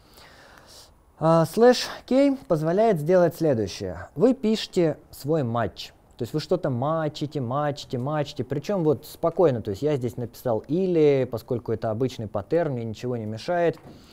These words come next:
А дальше я говорю слэш К. Оно говорит, э, оставь всё, что, что ты сейчас вот наматчил,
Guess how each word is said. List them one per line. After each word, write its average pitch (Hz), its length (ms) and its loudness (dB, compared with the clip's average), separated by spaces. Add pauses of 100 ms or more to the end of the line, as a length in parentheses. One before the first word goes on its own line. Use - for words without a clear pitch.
(460)
А 127 100 -4
дальше 233 360 6
я 170 100 4
говорю 165 320 4
слэш 269 300 0
К. 113 320 0 (960)
Оно 240 180 4
говорит, 226 460 8 (160)
э, 165 320 4
оставь 226 400 2
всё, 196 260 6
что, 170 300 6
что 139 200 -2
ты 131 460 2
сейчас 127 380 -2
вот 127 160 -4
наматчил, 165 600 -2